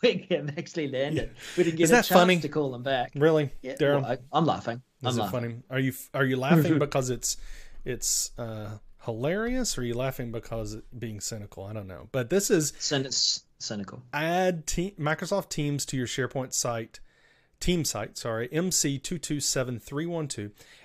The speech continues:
Speaker 2: And really, this was something that, you know, we talked about last, I guess it was November, uh,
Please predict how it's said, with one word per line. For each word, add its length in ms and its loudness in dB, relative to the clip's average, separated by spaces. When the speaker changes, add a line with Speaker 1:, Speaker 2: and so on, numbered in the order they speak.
Speaker 2:
And 120 2
really, 280 4
this 260 2
was 200 4
something 400 2
that, 240 0
you 140 -2
know, 80 2
we 120 2
talked 260 0
about 460 4
last, 720 -4
I 60 -2
guess 200 2
it 40 8
was 100 4
November, 560 4
uh, 460 2